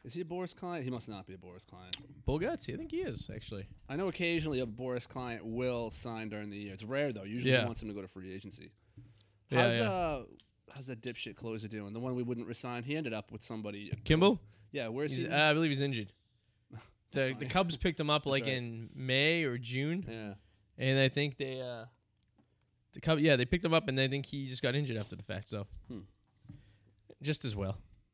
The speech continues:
Speaker 1: Yeah.
Speaker 2: Or he, they moved him out of the closing position. They pushed him to, uh,
Speaker 1: Whoa.
Speaker 2: he, he's, like, just mid-relief or something of that nature right now.
Speaker 1: Hmm.
Speaker 2: So, Double back is on his way. Just got the alert.
Speaker 1: Dun, dun,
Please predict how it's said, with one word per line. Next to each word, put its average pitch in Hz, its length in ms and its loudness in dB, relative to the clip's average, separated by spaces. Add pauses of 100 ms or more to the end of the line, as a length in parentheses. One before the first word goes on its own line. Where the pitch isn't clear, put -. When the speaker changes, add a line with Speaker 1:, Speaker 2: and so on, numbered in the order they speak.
Speaker 1:
Yeah. - 120 -20
Speaker 2:
Or 165 180 12
he, 170 80 10
they 156 140 12
moved 156 260 8
him 147 120 4
out 143 160 10
of 127 80 2
the 117 260 2
closing 139 380 0
position. 113 420 -4
They 110 100 -4
pushed 131 300 -6
him 120 80 -6
to, 113 240 -2
uh, 101 280 -2 (880)
Speaker 1:
Whoa. - 80 -12
Speaker 2:
he, - 160 -8
he's, 123 180 -4
like, 117 140 0
just 120 180 -4
mid-relief 117 520 2
or 104 40 -4
something 110 240 -4
of 107 60 -2
that 110 140 -2
nature 107 280 -4
right 110 140 -2
now. 107 180 -4 (640)
Speaker 1:
Hmm. 98 60 -12
Speaker 2:
So, 95 260 -8 (600)
Double 156 200 4
back 160 280 8
is 131 80 4
on 170 120 10
his 170 140 8
way. 131 420 8
Just 117 140 -4
got 151 140 4
the 151 80 4
alert. 131 320 6 (320)
Speaker 1:
Dun, 123 200 -6 (100)
dun, 90 240 -14